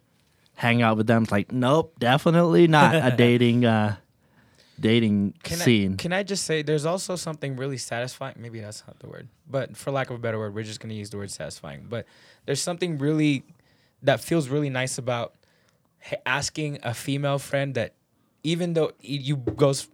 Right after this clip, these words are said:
Speaker 3: you guys both find each other attractive, there's something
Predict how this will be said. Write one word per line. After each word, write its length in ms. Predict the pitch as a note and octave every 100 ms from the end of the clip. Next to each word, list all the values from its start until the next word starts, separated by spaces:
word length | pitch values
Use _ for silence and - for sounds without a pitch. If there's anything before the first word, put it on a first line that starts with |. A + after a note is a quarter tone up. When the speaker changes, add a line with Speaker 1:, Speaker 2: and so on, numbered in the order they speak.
| -
Speaker 3:
you 160 | B2+
guys 380 | A#2+ D#3+ C#3 C3+
both 260 | C3 C3 B2+
find 300 | - C3+ B2+
each 160 | B2 C#3
other 160 | A#2
attractive, 560 | G#2 - B2 - E3 E3+ - - -
there's 180 | C3+
something 500 | - D#3+ D#3 D#3+ D#3